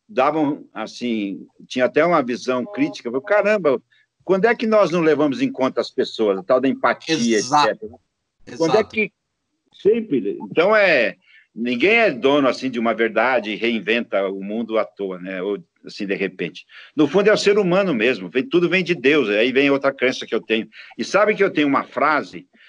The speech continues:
Speaker 1: e sabe o, o, uma coisa que em dois mil e dezenove me orgulhou muito? Eu fui indicado como, assim, uma espécie de embaixador da criatividade brasileira, no Dia
Speaker 2: Uau.
Speaker 1: Mundial das, é, da Criatividade das Nações Unidas. E eu fiz uma, uma apresentação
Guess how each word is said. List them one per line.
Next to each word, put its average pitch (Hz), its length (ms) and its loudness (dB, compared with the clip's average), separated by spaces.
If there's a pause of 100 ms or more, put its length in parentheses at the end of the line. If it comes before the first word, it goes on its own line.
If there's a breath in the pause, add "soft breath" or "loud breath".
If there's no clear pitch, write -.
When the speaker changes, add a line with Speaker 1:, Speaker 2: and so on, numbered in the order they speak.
(180 soft breath)
Speaker 1:
e 110 100 -8
sabe 196 320 2
o, 165 60 2
o, 110 540 -2
uma 110 160 -2
coisa 139 240 -2
que 117 300 2
em 104 160 -6
dois 110 200 2
mil 131 80 0
e 127 60 0
dezenove 113 400 0
me 110 100 0
orgulhou 107 400 2
muito? 139 220 0
Eu 123 80 2
fui 170 200 -2
indicado 143 520 0
como, 139 200 -2
assim, 120 200 -2
uma 131 100 -2
espécie 143 340 -2
de 151 60 -2
embaixador 135 640 0
da 131 120 0
criatividade 123 600 -2
brasileira, 120 560 -2 (480 soft breath)
no 110 80 -4
Dia 117 180 0
Speaker 2:
Uau. 120 100 2
Speaker 1:
Mundial 120 240 2
das, 117 220 0
é, 98 500 -8
da 98 180 -8
Criatividade 113 560 -2
das 123 140 0
Nações 123 300 -6
Unidas. 101 340 -6
E 131 160 0
eu 180 180 2
fiz 175 260 0
uma, 156 300 -2
uma 104 100 -4
apresentação 110 760 -4